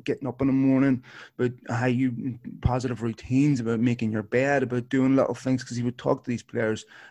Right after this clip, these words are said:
about, at length about their life, and everyone just wanted to sit and listen because,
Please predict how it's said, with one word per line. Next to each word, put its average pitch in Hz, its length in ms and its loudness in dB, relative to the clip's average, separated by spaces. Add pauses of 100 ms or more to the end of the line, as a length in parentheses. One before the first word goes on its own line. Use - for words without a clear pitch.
about, 120 420 -2
at 131 140 -6
length 135 400 0
about 127 380 2 (400)
their 127 180 4
life, 135 440 2
and 135 200 0
everyone 143 460 2
just 120 180 -6
wanted 110 200 -4
to 113 60 -8
sit - 220 -8
and 120 180 -2
listen 135 380 0
because, 120 460 -4